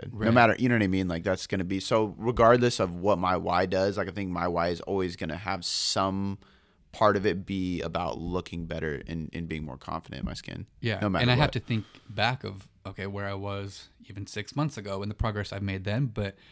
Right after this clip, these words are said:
Speaker 2: since, you know, I don't always see those pictures, I don't realize what's changed.
Speaker 1: Yeah, and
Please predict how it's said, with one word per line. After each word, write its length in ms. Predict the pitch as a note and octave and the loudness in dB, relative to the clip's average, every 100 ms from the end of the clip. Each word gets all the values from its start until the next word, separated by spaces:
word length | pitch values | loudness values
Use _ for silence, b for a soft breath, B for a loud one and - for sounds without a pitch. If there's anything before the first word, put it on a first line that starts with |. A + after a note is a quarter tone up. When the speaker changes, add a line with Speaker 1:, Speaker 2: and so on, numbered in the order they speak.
| B B | B B
Speaker 2:
since, 400 | - A2+ F#2+ - - _ _ _ _ | -6 -6 -6 -12 -18 _ _ _ _
you 80 | G#2 | -10
know, 180 | F#2+ F#2+ | -10 -10
I 80 | G#2 | -6
don't 140 | G#2 | -4
always 200 | G2 F#2 | -4 -6
see 200 | - A2 | -6 -4
those 200 | G2+ G2 | -4 -4
pictures, 340 | - C#3 - G#2 | -4 -6 -4 -4
I 60 | G#2 | -4
don't 160 | G2 G#2 | -6 -2
realize 680 | A2 A#2+ G2+ G2 F#2+ F#2 - _ _ _ | 0 2 0 -2 -6 -12 -18 _ _ _
what's 200 | G2+ - | -8 -8
changed. 480 | - F#2+ - - - | -6 -8 -8 -12 -2
Speaker 1:
Yeah, 240 | F2+ B1+ - | 2 2 2
and 240 | G2+ F#2+ | 0 0